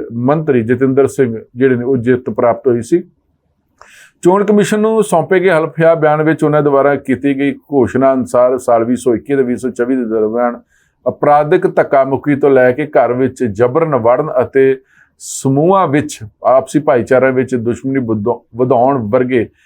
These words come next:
ਅਨੇਕਾਂ ਉਹਦੇ ਖਿਲਾਫ ਜਿਹੜੇ ਮੁਕੱਦਮੇ ਦਰਜ ਆ ਰਹੇ, ਦਰਜ ਨੇ। ਦੱਸਿਆ ਜਾ ਰਿਹਾ ਕਿ ਅੱਧਾ ਦਰਜਨ ਤੋਂ ਖਿਲਾਫ ਉਹਨਾਂ ਦੇ ਖਿਲਾਫ ਐਫ ਆਈ ਆਰ ਦਰਜ ਨੇ।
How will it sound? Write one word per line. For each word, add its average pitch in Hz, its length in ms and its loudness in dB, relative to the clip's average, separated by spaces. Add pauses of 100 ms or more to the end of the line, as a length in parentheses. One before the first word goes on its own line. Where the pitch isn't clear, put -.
(440)
ਅਨੇਕਾਂ 175 420 0
ਉਹਦੇ 143 240 2
ਖਿਲਾਫ 110 360 2
ਜਿਹੜੇ 110 200 -2
ਮੁਕੱਦਮੇ 113 420 -4
ਦਰਜ 104 260 -2
ਆ 110 100 4
ਰਹੇ, 131 140 2 (500)
ਦਰਜ 120 300 -2
ਨੇ। 160 160 0
ਦੱਸਿਆ 120 320 0
ਜਾ 117 140 2
ਰਿਹਾ 123 100 4
ਕਿ 127 160 -2 (200)
ਅੱਧਾ 147 260 0
ਦਰਜਨ 123 440 -2
ਤੋਂ 120 180 -6
ਖਿਲਾਫ 117 280 2
ਉਹਨਾਂ 117 260 -6
ਦੇ 113 100 -6
ਖਿਲਾਫ 107 300 0 (460)
ਐਫ 123 240 0
ਆਈ 120 80 0
ਆਰ 110 160 2
ਦਰਜ 101 340 -2
ਨੇ। 95 180 -10